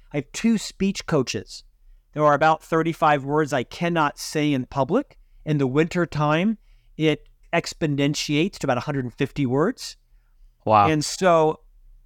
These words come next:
Speaker 1: I was about eighteen years old working in a bakery in Orlando, Florida, where I was raised once, and a woman came in that was a tourist. It's Orlando. And she
Speaker 2: Uh-huh.
Speaker 1: bought a croissant and some coffee.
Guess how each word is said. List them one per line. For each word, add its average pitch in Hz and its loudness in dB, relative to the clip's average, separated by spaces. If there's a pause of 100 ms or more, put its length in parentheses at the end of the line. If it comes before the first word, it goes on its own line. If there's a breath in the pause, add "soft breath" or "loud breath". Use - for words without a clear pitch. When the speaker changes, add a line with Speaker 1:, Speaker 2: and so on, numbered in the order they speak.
(680)
Speaker 1:
I 160 2
was 170 0
about 170 2
eighteen 220 0
years 180 2
old 156 0
working 151 -2
in 139 2
a 123 0
bakery 151 0
in 151 -4
Orlando, 139 0
Florida, 147 -2
where 123 2
I 135 2
was 117 -4
raised 127 0
once, 107 -4
and 135 -4
a 131 0
woman 143 0
came 156 0
in 113 0
that 131 -2
was 127 -2
a 131 -4
tourist. - -4
It's 117 -16
Orlando. 135 0 (480)
And 147 -2
she 104 2
Speaker 2:
Uh-huh. - 4
Speaker 1:
bought 196 6
a 202 2
croissant 170 -2
and 156 -12
some 165 -4
coffee. 131 -4